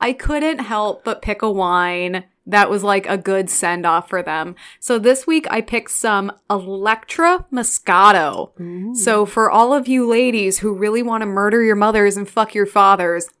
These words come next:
Speaker 1: this one's for you. The back reads, "Electra Moscato is a low-alcohol, delicately sweet wine, refreshingly crisp and mysteriously aromantic." Aromatic.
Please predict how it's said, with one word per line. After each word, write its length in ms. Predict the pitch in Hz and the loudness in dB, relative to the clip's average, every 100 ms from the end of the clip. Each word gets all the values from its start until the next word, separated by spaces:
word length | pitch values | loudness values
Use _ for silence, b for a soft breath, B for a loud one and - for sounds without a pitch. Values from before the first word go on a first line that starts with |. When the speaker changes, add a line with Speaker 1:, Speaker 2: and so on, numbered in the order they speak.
| _ | _
Speaker 1:
this 380 | 175 185 185 - | -4 0 0 0
one's 320 | 185 180 196 | -4 -4 -6
for 160 | - 240 | -2 0
you. 480 | 240 190 139 - - _ _ _ _ _ _ | 2 2 0 -4 -10 _ _ _ _ _ _
The 140 | 208 226 | -2 2
back 360 | 233 233 277 | 4 2 2
reads, 480 | 226 196 180 175 - - | 0 2 2 -2 -6 -8
"Electra 440 | 220 240 320 - 320 | -2 0 -2 -2 -4
Moscato 680 | 220 - 202 196 185 156 - | -4 -2 0 0 0 -4 -6
is 140 | 190 | -4
a 140 | 226 | -2
low-alcohol, 1160 | 214 214 233 294 - 254 285 285 185 185 175 170 - | 0 0 0 0 0 -2 -2 -4 -2 -2 -2 -4 -6
delicately 640 | 190 247 311 370 339 - 254 | -2 0 0 -2 -4 -4 -4
sweet 500 | 226 - 233 247 247 | -4 -6 -2 -2 -4
wine, 500 | 202 208 233 320 392 | -6 0 0 0 0
refreshingly 800 | 320 - - 294 277 285 262 233 | -4 -6 -4 -4 -2 -4 -2 -4
crisp 500 | 233 - 294 339 - - | -6 -8 -6 -6 -6 -6
and 140 | 233 | -4
mysteriously 1040 | 226 - - 311 359 370 330 - 269 233 233 | -4 -4 -4 -2 2 2 0 -4 -4 -2 0
aromantic." 960 | 247 285 294 254 247 269 247 185 202 - _ _ - 226 | 0 0 -2 -2 -4 -6 -6 -6 -6 -10 _ _ 0 2
Aromatic. 760 | 302 320 185 156 151 196 269 - | 4 2 0 0 0 -2 -4 -14